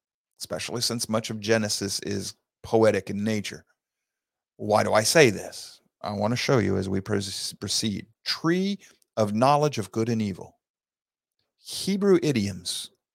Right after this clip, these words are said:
Another quick rabbit. Hebrew figures of speech. One of them, the Hebrew idiom, "eat it up." The meaning is to embrace something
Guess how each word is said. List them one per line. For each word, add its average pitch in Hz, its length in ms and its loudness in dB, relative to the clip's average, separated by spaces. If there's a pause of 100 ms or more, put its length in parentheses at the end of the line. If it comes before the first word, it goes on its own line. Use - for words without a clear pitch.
(680)
Another 110 220 2
quick 160 260 0
rabbit. 127 380 2 (760)
Hebrew 143 400 -2
figures 123 440 -4
of 127 80 -6
speech. - 500 -4 (140)
One 170 200 2
of 95 140 0
them, - 140 -8 (500)
the 123 80 -4
Hebrew 156 320 0
idiom, 110 380 -2 (120)
"eat 135 160 4
it 110 100 8
up." - 220 -2 (760)
The 131 100 -4
meaning 160 340 0
is 113 160 0
to - 160 -2
embrace 113 580 0
something 90 460 -4